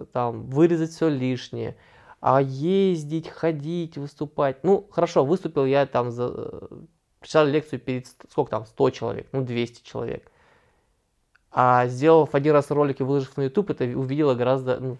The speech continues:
тысячи людей увидело. Поэтому, ну, мне интереснее делать как раз-таки на большую аудиторию. Плюс лекцию читать. Я вроде, мне интереснее показывать химические опыты,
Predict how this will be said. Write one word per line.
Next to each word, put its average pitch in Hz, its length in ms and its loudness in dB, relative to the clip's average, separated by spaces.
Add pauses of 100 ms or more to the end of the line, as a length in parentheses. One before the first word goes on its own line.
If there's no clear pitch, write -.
тысячи 156 400 0
людей 117 320 0
увидело. 107 400 -8 (840)
Поэтому, 147 580 0 (380)
ну, 156 380 -4
мне 180 260 0
интереснее 147 540 -4
делать 127 300 -2
как - 200 -10
раз-таки - 480 -8 (720)
на 123 840 -6
большую 131 340 0
аудиторию. 120 340 -6
Плюс 165 280 2 (340)
лекцию 143 460 4
читать. 110 400 -2 (1000)
Я 151 360 2
вроде, 151 340 0
мне 135 240 -4
интереснее 147 380 -4
показывать 139 440 -2
химические 143 540 -4
опыты, 160 500 -2